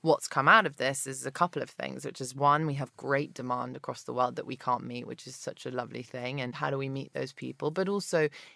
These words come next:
the line's called Natchable, which is my surname, and it's a, a very personalised collection where I've worked with this incredible designer, and, and it's about the things I love and the things that I believe with my taste and vision. If, if people like that, which they seem to have done all, all these years,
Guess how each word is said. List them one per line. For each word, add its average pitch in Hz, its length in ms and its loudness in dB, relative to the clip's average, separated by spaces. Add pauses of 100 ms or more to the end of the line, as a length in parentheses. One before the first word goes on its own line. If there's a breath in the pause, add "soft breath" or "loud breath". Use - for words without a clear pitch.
(140 loud breath)
the 170 100 6
line's 175 280 8
called 143 140 0
Natchable, 135 460 4
which 131 240 -6
is 139 260 -8
my 131 160 0
surname, 131 480 0
and 135 100 -2
it's - 200 -4
a, 147 180 2
a 139 60 -2
very 147 240 4
personalised 131 920 0
collection 156 680 6
where 139 100 8
I've 135 160 6
worked 143 280 6
with 143 100 -4
this 147 160 -6
incredible 143 600 0 (100)
designer, 131 580 2
and, 135 180 0
and 139 160 -2
it's - 200 -6
about 135 240 6
the 127 80 -4
things 160 320 4
I 135 120 8
love 135 320 6
and 135 80 -4
the 135 60 -4
things 143 280 -2
that 139 100 2
I 139 160 6
believe 131 400 -2
with 131 100 -4
my 135 320 2
taste 135 380 -4
and 131 100 -4
vision. 131 340 -4
If, - 240 -12 (120)
if - 160 -20
people 127 280 -10
like 131 280 4
that, 135 180 6
which 135 180 -6
they 131 120 -2
seem 151 300 -2
to 135 120 -4
have 117 120 -2
done 120 200 -2
all, 120 100 -4
all 127 140 -2
these 123 220 -6
years, 123 320 -4